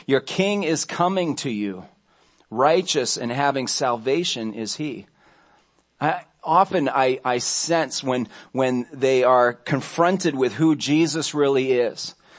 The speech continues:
and that letdown is happening over and over and over again, that he didn't come to fulfill the prophecy the way that they anticipated. I, I, I sense with them, like you all,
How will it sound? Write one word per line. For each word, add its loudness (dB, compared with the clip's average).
and 2
that 4
letdown 4
is -6
happening 0
over 4
and 4
over 4
and 2
over 4
again, 2
that 2
he -4
didn't 0
come 2
to -2
fulfill 2
the 0
prophecy 2
the 2
way 4
that -4
they 2
anticipated. -4
I, 2
I, 4
I 4
sense 0
with 2
them, 2
like 2
you 4
all, 4